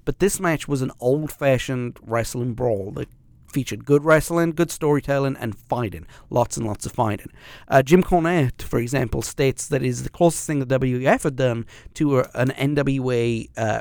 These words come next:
wrestling match classic. And with that going on, W C W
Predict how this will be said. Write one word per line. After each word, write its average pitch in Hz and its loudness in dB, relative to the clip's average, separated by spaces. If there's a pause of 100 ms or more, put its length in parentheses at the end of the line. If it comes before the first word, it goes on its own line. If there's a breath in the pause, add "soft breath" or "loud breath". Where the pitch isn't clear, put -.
wrestling 120 -2
match 95 -10
classic. - -6 (640)
And 135 -8
with 147 6
that 220 4
going 143 0
on, 113 -2
W 131 2
C 117 -4
W 135 0